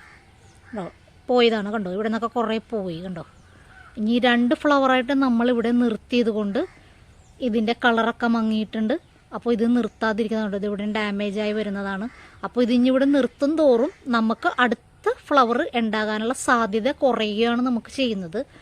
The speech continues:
അപ്പോൾ ഈ ഒരു അവസ്ഥയിൽ നമ്മളിത് തണ്ട് കട്ട് ചെയ്ത് കളയുവാണെന്നുണ്ടെങ്കിൽ നമുക്ക് അടുത്ത ഫ്ലവർ പെട്ടെന്ന് വരാനുള്ള സാധ്യത കൂടുതലാണ്.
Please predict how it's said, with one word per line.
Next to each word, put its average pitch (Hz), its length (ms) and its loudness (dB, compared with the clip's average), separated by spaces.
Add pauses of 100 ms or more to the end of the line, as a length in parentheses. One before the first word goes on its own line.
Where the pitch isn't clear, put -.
(260)
അപ്പോൾ 254 180 -2 (260)
ഈ 277 40 2 (360)
ഒരു 330 160 2
അവസ്ഥയിൽ 262 460 2 (520)
നമ്മളിത് 254 400 4 (260)
തണ്ട് 233 280 4 (240)
കട്ട് - 260 0
ചെയ്ത് 247 260 4
കളയുവാണെന്നുണ്ടെങ്കിൽ 226 1000 2 (600)
നമുക്ക് 226 280 -2 (180)
അടുത്ത - 300 -2 (120)
ഫ്ലവർ 233 300 2 (260)
പെട്ടെന്ന് 247 420 0
വരാനുള്ള 214 440 0 (180)
സാധ്യത 214 400 2 (260)
കൂടുതലാണ്. 208 480 0